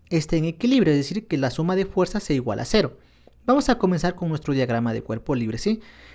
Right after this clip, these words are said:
El primer paso es dibujar nuestro plano cartesiano. Como estamos en dos dimensiones,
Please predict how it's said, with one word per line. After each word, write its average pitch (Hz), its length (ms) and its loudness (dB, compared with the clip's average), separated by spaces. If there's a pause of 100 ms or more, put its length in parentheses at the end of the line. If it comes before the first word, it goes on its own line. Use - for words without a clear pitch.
(100)
El 226 140 2
primer 311 300 2
paso 294 340 4
es 247 220 2 (100)
dibujar 175 340 4
nuestro 160 240 -2
plano 139 240 0
cartesiano. 113 540 -6
Como 127 160 -4
estamos 214 340 4
en 208 80 4
dos 214 120 4
dimensiones, 220 580 2